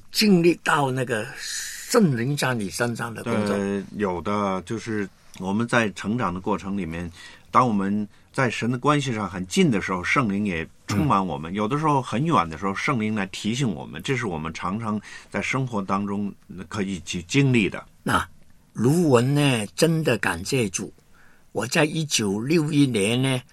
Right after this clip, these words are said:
Speaker 1: 圣灵感动，我重生得救。继续呢，很快呢，圣灵感动，叫我不要发财，委身基督。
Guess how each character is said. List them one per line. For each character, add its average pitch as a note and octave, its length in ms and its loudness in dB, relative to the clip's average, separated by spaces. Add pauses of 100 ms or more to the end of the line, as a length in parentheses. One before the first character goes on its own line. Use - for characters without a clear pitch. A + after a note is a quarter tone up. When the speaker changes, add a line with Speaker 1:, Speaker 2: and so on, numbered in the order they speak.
(320)
Speaker 1:
圣 D3 440 2
灵 B2+ 340 0
感 E2+ 380 -4 (120)
动， D#3+ 220 6 (640)
我 F#2 180 -4
重 G#2+ 320 0
生 C#3+ 400 2 (400)
得 G#2 220 0
救。 B2 240 -2 (960)
继 C#4+ 300 2
续 C3 220 2
呢， E3+ 260 2 (100)
很 G#2 380 0
快 D#3 340 2
呢， C#3+ 160 2 (480)
圣 F#3 340 4
灵 C3 260 0
感 F#2 340 -4
动， C3+ 260 4 (540)
叫 F3 160 4
我 A2 280 2 (160)
不 G3 140 2
要 F3+ 140 4
发 D#3 180 4
财， A#2+ 340 0 (560)
委 G2 380 0
身 D3+ 460 2
基 D3 280 0
督。 D3 280 2